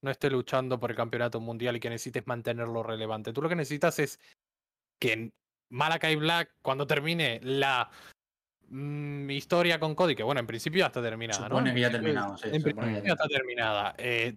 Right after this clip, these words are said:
Speaker 1: tenga relevancia, ¿qué vas a hacer ahora con Black? Eh, quiero decir, el problema no es solo Adam Cole.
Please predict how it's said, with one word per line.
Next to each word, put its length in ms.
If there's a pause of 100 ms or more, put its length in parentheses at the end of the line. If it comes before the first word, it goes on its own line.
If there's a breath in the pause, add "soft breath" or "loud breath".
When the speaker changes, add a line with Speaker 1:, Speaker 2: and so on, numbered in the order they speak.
Speaker 1:
tenga 220
relevancia, 460
¿qué 60
vas 140
a 20
hacer 180
ahora 180
con 200
Black? 380
Eh, 360
quiero 140
decir, 340 (340 loud breath)
el 120
problema 360
no 60
es 80
solo 180
Adam 260
Cole. 300